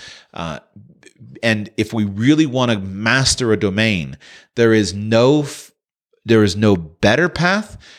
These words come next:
no faster path, and truly no other possible path than mastering the books that form the core canon of that domain. And then once those books are mastered,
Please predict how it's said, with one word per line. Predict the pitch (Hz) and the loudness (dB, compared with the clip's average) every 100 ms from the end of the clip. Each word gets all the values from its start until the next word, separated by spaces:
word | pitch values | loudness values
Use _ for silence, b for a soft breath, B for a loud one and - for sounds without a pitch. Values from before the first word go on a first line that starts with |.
| b b | b b
no | - 117 113 110 104 - - | -2 2 2 2 -2 -8 -16
faster | - - 170 202 - 127 | -8 -2 0 0 0 -4
path, | - - 82 76 - - - | -4 -4 -4 -4 -10 -18 -10
and | 110 117 110 - _ _ _ _ _ - | -8 -8 -10 -16 _ _ _ _ _ -12
truly | - 156 175 160 139 - _ _ _ - | -4 2 4 4 2 -4 _ _ _ -8
no | 131 143 135 - _ _ _ | 0 2 2 -2 _ _ _
other | 123 147 143 | 0 2 2
possible | - - 190 220 - 80 | 0 -6 -2 0 0 -4
path | 78 - 64 - - - B B B B - | -6 -6 -6 -8 -10 -12 B B B B -8
than | 95 123 120 113 113 | -2 0 0 -2 -6
mastering | 110 113 120 127 - 120 113 98 | -8 -4 -2 -2 -2 -4 -4 -4
the | 92 | -6
books | 80 92 147 143 - - - B B B - | -8 -2 2 2 0 -6 -8 B B B -2
that | 107 | -2
form | - - 139 131 113 | -2 0 2 2 0
the | 107 | -2
core | - - - 151 147 139 131 120 110 - - | -4 -14 -2 2 4 6 4 2 0 -4 -4
canon | - 135 131 120 101 | -2 0 0 2 0
of | 92 95 90 | 0 -2 0
that | 95 80 | -2 -2
domain. | 90 87 87 60 - b b b b b | -6 -4 -4 -6 -12 b b b b b
And | 110 123 | -4 -2
then | 127 | 0
once | 110 170 165 | 0 0 0
those | 139 110 | 0 0
books | 90 196 - | 0 0 0
are | 151 | -2
mastered, | 120 95 92 - 95 87 | 0 -2 -2 -2 -2 -4